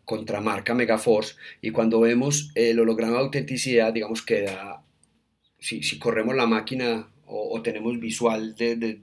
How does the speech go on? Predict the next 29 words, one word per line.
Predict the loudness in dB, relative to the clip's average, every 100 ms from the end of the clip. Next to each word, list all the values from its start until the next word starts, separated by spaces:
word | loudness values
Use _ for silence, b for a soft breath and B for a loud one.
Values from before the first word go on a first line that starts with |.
| -10
de, | -8
de | -6
los | -8 -8
dos | -8 -8 -2
lados | 0 0 -2 -8 B B B B _ _ _
de, | -8 -6 -6
de | -6 -6
la | -6
máquina, | -4 -4 -4 -6 -6
vemos | -6 -6 -6
que | -6
el | -6
holograma | -6 -6 -8 -8
tiene, | -2 -2 0 0 -2 -4
digamos, | -8 -12 -12 -14 B B B B _
una | -4
especie | -2 0 2 2
de | 0
tridimensionalidad, | 0 -6 -4 -6 -6 -6 -6 -8 -6 -6
digamos, | -2 0 0
visual, | 0 2 2 2 -6 _
y | -8
esto | -2
es | -2
lo |
que | 2 2
va |
a | 2
hacer, | 0 2 2 -2